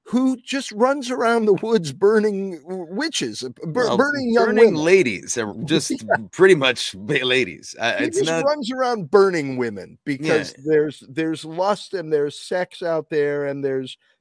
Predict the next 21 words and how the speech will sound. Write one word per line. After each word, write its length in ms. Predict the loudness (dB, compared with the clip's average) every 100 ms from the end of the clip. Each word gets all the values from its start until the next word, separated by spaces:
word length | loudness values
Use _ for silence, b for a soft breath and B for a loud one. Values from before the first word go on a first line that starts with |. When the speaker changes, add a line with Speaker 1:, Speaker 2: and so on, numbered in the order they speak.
| 0
Speaker 1:
there 140 | 0
must 320 | 2 -2 -2 -6
be 120 | -4
vampires. 1000 | -4 -6 -6 -8 -6 -4 -4 -4 -8 -14 b b b b b
And, 400 | -6 -4 -4 -8 -10
um, 560 | -6 -6 -4 -8 -12 -14 _ b b _ _
and 260 | -8 -8 -6
there 200 | -2 -2
is 400 | 0 0 0 -4
a, 360 | -6 -4 -2 -4 -4
a 140 | -4 -4
Count 440 | -2 -2 -2 -6
Karnstein 1080 | -6 -2 -2 -2 -4 2 2 2 0 -4 -8 -12 _ _ _ _ _ -6
who, 380 | -2 0 0
um, 540 | 0 -2 -6 -10 -14 -18 -20 -20 -16
may 360 | -10 -6 -4 -4
be 180 | -4 -8
some 260 | -6 -8
trouble, 720 | -6 -6 -4 -4 -4 -6 -8 -6
Speaker 2:
Well, 220 | -4 -6
Speaker 1:
who's, 180 | -8